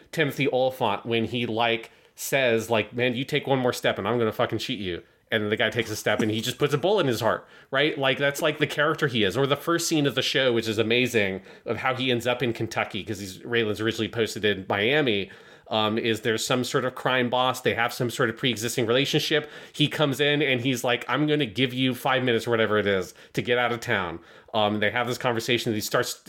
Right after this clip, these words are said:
counting down. Um, it's like, "You got thirty seconds left." Um,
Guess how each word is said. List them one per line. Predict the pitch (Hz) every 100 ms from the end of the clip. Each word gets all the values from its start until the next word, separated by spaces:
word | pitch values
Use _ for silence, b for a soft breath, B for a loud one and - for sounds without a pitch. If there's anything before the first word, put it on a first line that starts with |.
| 151
counting | 147 120 123
down. | 110 127 104 92 98 B B _
Um, | 110 104 98 98 95 95
it's | 98
like, | 98 87
"You |
got | 82 107 -
thirty | 110
seconds | 113 120 117 120
left." | 151 156 - b b b
Um, | - 104 95 95